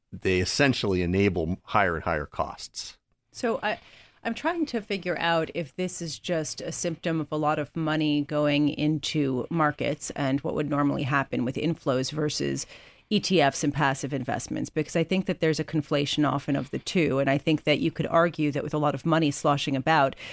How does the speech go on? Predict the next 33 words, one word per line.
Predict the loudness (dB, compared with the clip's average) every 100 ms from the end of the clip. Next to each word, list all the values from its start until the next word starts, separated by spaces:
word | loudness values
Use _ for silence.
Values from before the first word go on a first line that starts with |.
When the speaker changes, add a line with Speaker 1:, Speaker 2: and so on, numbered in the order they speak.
| -8 -2
Speaker 2:
and, | -2 -2 -4
eh, | -2 2
that | 4 4
enables | 2 0 -2 -4 -6
the |
companies, | -4 -4 -2 -4 -2
not | -2 -2
necessarily | -4 0 2 4 4 2 -4 _ -6
the | -4
trend | 2 4 4
into | 2 -4
passive. | 0 2 2 0 -4 -4
How | 2 2
would | 4 2
you, | 4 4
how | 4
would | 2 2
you |
negate | 2 2 0
that? | -2 -6 -6 _ -20 -20 -18 -10 2
Speaker 1:
Well, | 6 6
I | 4
think | 2 0 2
that, | 2 0 _ _ _
you | 4
know, | 6 6
investors | 6 4 4 2 2 2
really | 2 2 2 4
ultimately, | 4 6 4 2 2 4 4 2 2
um, | 4 4 4 2 0 -2 -10 -10
should, | -4 2 6 8 6 4
you | 2
know, | 4 4 2